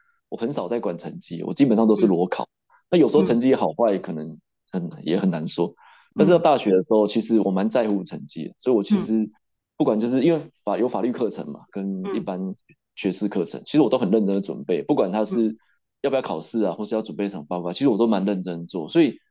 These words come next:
Speaker 1: 大学期间我基本上每学期都是第一名，都是第一名，
Speaker 2: 然后还是那个荣誉是吗？
Speaker 1: 而且对，我就是因为荣-，我们还有学-，我们学校有一个是第一名奖状跟荣誉生奖。荣誉生奖状好像是你的学年平均要八十五分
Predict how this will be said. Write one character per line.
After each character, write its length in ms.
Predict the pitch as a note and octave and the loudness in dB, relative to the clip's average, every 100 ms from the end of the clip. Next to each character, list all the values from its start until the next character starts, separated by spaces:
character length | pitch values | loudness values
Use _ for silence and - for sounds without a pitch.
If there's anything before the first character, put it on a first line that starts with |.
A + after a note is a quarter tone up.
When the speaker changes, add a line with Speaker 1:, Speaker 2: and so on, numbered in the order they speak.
| _ _ _ | _ _ _
Speaker 1:
大 140 | F#3+ | -2
学 160 | D3+ B2+ | 0 -2
期 220 | B2 B2+ | 0 0
间 200 | B2 C#3 | 2 0
我 100 | G#2+ | 0
基 160 | - C3+ | -2 -2
本 100 | A2+ | -2
上 260 | A2 A2+ G2+ _ _ _ _ - | -2 -4 -6 _ _ _ _ -6
每 160 | G#2+ | -4
学 180 | F#2+ A2 | 0 0
期 120 | A2+ | 0
都 100 | F#2+ | -4
是 80 | G2+ | -4
第 180 | G2+ G2 | -2 0
一 60 | |
名， 200 | F#2+ D2+ - _ _ _ _ _ _ _ | -2 -4 -12 _ _ _ _ _ _ _
都 100 | - | -4
是 60 | F#3+ | 2
第 60 | |
一 40 | G3+ A3 | 4 4
名， 40 | |
Speaker 2:
然 0 | |
后 60 | F#3+ | 4
还 120 | F#3 | 2
是 340 | - A3 G3 | 0 2 2
那 160 | G#3 G#3 | 2 0
个 420 | G3 F3+ E3+ E3 - | 0 -2 -2 -4 -4
荣 340 | F3+ F3 F3 | -2 -2 0
誉 180 | G#3+ G#3+ | 0 0
是 140 | F3+ - | 0 -6
吗？ 80 | - | -14
Speaker 1:
而 40 | |
且 60 | - _ _ _ _ _ _ _ - | -20 _ _ _ _ _ _ _ -2
对， 100 | C#3 | -2
我 140 | A#2+ | -2
就 140 | A#2 | -4
是 100 | D#3+ | -4
因 60 | F3 | 0
为 100 | F#3 | 0
荣-， 280 | E3 C3+ D3 | 0 -2 -6
我 120 | B2 | -6
们 100 | C3 | -4
还 100 | C3 | -2
有 60 | C#3 | -4
学-， 200 | - A2 | -8 -6
我 40 | B2 | -4
们 80 | |
学 100 | C3 | -4
校 160 | C3+ D#3+ | -2 0
有 60 | B2 | 0
一 40 | |
个 140 | B2 | 0
是 220 | A2+ A#2+ A2+ | -2 -2 -2
第 140 | B2+ | -2
一 40 | |
名 180 | B2 A2 | -2 -2
奖 180 | G#2+ D#2 | -4 -6
状 140 | G2+ | -6
跟 80 | G2+ | -4
荣 220 | F#2+ F#2+ | -4 -4
誉 20 | G2+ | -4
生 220 | F2+ F#2 | -6 -10
奖。 120 | - - | -10 -4
荣 120 | G#2+ | 0
誉 40 | E3 | 2
生 160 | E3+ | 2
奖 180 | D3+ G2+ | 2 2
状 140 | C#3 A2+ | 2 2
好 120 | F#2 | 0
像 180 | A#2+ A#2 | 2 2
是 180 | B2 | 2
你 80 | A2 | 2
的 100 | F2+ | 2
学 160 | F#2 G2 | 0 0
年 180 | A2 G2 | 0 -2
平 160 | G2 | -4
均 100 | G2+ | -4
要 100 | G#2 | -4
八 180 | G2 F2 | -4 -6
十 160 | - E2+ | -8 -12
五 100 | D2 | -10
分 280 | - E2 A#2 | -6 -4 -6